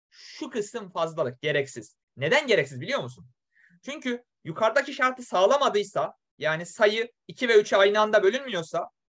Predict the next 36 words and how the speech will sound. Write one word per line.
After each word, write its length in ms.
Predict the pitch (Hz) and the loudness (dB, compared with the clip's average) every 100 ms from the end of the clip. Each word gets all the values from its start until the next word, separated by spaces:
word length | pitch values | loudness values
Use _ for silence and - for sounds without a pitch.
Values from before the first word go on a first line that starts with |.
| _ | _
iki 200 | _ 196 | _ -2
ve 80 | 185 | -2
üç 120 | 185 | 0
aynı 240 | 160 175 | -2 -2
anda 200 | 175 175 | -2 -2
bölünmüyorsa, 640 | 170 220 240 143 135 196 233 _ _ _ _ _ _ - | -2 -4 -6 -8 -4 -4 -4 _ _ _ _ _ _ -10
bundan 220 | 196 254 | -4 -2
sonra 180 | 247 220 | 0 0
aşağıda 320 | - 240 233 | 2 2 0
ikiye 380 | 196 - 269 240 | -2 -2 0 2
bölünüyor 360 | 226 240 180 160 _ _ | 0 -2 -4 -6 _ _
şartına 400 | - 180 175 175 | -8 -6 -4 -4
girdiyse 580 | 160 208 220 185 247 247 _ _ _ | 0 0 0 -4 -6 -6 _ _ _
üçe 200 | 208 - | -12 0
otomatikman 540 | 240 240 240 240 240 220 | 2 4 0 0 -2 2
bölünmemiş 460 | 208 214 160 139 | 2 2 -8 -8
oluyor. 300 | 135 123 117 _ _ _ _ _ _ _ | -6 -6 -6 _ _ _ _ _ _ _
Yani 160 | 139 180 | -10 -6
bilmiyorum, 280 | 208 175 | -4 -4
burayı 200 | 175 175 | 0 0
tam 180 | 185 190 165 | 0 -6 -6
anlatamadık 420 | 180 190 156 160 | -4 -2 -4 -2
belki 240 | 156 226 | -4 -2
ama 220 | 220 127 _ _ _ | -4 -6 _ _ _
şurada 360 | - 247 220 214 | -12 -2 0 2
bunu 140 | 233 | 2
yazmanıza 480 | 220 202 208 208 226 | 2 2 0 -2 0
gerek 300 | 202 196 - | 2 2 0
yok. 160 | 131 | -8
Sadece 340 | - 226 208 190 | -4 0 2 0
sayı 280 | - 208 202 | -2 0 2
bölü 180 | 185 | 0
iki 220 | 185 170 220 | -2 -10 -6
yazmanız 460 | 190 175 190 214 | -4 -4 -8 -6
yeterli. 480 | 180 196 165 151 - _ _ | -4 0 0 0 -6 _ _
Çünkü 420 | 208 208 233 202 | -10 -4 -4 -4